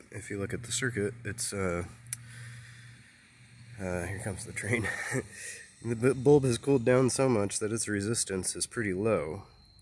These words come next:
Um, and so it's not, this voltage divider here is not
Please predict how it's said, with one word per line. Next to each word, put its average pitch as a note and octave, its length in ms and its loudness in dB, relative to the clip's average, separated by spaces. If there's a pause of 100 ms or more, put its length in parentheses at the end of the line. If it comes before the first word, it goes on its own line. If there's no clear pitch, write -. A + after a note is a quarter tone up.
(680)
Um, F2 480 -2
and G2 140 -2
so G2 120 -2
it's - 160 2
not, A2+ 300 0 (720)
this A#2+ 160 -4
voltage A2+ 460 -4
divider F#2+ 380 0
here F#2+ 540 0
is F#2 220 -8
not G#2 360 -2